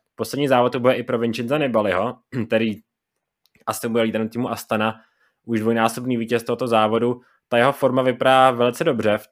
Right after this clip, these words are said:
na těch předk-, předcházejících závodech, eh, nejel vůbec špatně, teda teďka jel z těch italských klasik jenom Coppa Agostone, kdy teda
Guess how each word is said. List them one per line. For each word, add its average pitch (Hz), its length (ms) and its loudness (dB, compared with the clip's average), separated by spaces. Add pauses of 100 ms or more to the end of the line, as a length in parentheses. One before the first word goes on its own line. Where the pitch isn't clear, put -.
(100)
na 107 140 -6
těch 120 180 -6
předk-, - 340 -12
předcházejících 120 680 -2
závodech, 117 580 2
eh, 113 360 2 (360)
nejel 113 300 0
vůbec 127 180 -4
špatně, 113 360 -4
teda 117 260 0 (200)
teďka 110 280 -4
jel 110 160 4
z - 60 -12
těch 117 140 -12
italských 110 320 -4
klasik 113 280 -8
jenom 120 140 -2
Coppa 120 240 0
Agostone, 117 520 -2
kdy 113 160 -6
teda 123 240 0